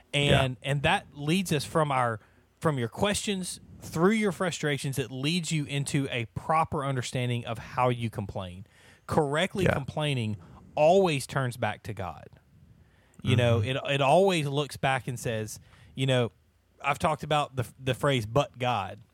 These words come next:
Speaker 1: Complaint, real complaint says this and that and this and that, but God is what it
Speaker 2: Yeah.
Speaker 1: does.
Speaker 2: Yeah, it gets, it gets the focus off of you and your frustration, your anger, your,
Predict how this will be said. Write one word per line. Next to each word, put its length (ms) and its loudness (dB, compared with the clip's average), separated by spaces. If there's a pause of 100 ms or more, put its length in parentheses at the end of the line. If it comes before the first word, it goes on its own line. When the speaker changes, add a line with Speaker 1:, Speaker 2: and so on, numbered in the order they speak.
(800)
Speaker 1:
Complaint, 540 0
real 320 6
complaint 540 -2
says 380 0 (300)
this 320 4
and 140 0
that 240 0
and 100 -4
this 240 0
and 140 2
that, 280 2 (120)
but 240 0
God 320 -4 (640)
is 160 -4
what 180 0
it 140 -10
Speaker 2:
Yeah. 180 4
Speaker 1:
does. 220 -12 (760)
Speaker 2:
Yeah, 160 4
it 140 -2
gets, 340 -2
it 120 -4
gets 200 0
the 100 2
focus 400 2
off 300 2
of 140 -6
you 580 2
and 260 -6
your 760 4 (640)
frustration, 840 0
your 520 0
anger, 500 0
your, 640 0